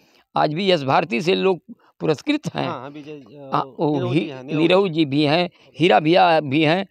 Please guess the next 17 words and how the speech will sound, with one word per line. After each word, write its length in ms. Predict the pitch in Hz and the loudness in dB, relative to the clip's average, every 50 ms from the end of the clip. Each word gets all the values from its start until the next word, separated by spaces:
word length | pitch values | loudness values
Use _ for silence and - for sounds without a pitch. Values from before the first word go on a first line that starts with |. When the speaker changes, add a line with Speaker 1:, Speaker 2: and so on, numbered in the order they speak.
| _ - | _ -20
Speaker 2:
हम्म। 120 | 139 135 110 _ | -20 -20 -20 _
Speaker 1:
सारे 300 | - - 135 143 160 202 | -4 -2 0 0 0 0
लोग 340 | 175 147 156 226 269 214 143 | 0 0 2 2 2 0 -2
भी 100 | 123 117 | -6 -8
हैं। 220 | 117 120 120 - | -10 -10 -12 -14
Speaker 2:
हाँ, 100 | 127 135 | -16 -20
हाँ। 300 | 135 131 113 - - _ - | -20 -20 -20 -20 -12 _ 0
Speaker 1:
तो 420 | 165 170 185 202 208 214 220 180 _ _ _ _ - | 2 4 6 6 6 4 4 2 _ _ _ _ -12
बिरहा 400 | 165 143 151 165 156 147 180 208 | -6 -2 0 2 4 4 4 2
का 160 | 190 - 185 170 | 2 2 4 4
एक 280 | 170 185 202 180 - | 4 4 2 0 0
अथवा 300 | 165 156 - 165 196 208 | 0 0 0 2 2 4
रहा 240 | 202 190 180 214 214 | 4 4 4 4 4
है, 200 | 190 220 247 262 - _ _ - - - - 165 | 4 2 2 0 -4 _ _ -20 -20 -14 -6 -2
लेकिन 440 | 165 180 170 170 226 240 254 254 - _ _ _ _ _ _ _ - | -2 -2 0 0 0 -2 -2 -2 -4 _ _ _ _ _ _ _ -2
थोड़ा 280 | 156 175 202 220 226 202 | 0 2 4 6 4 4
सा 380 | - - 202 208 202 196 196 | 4 4 4 6 6 4 4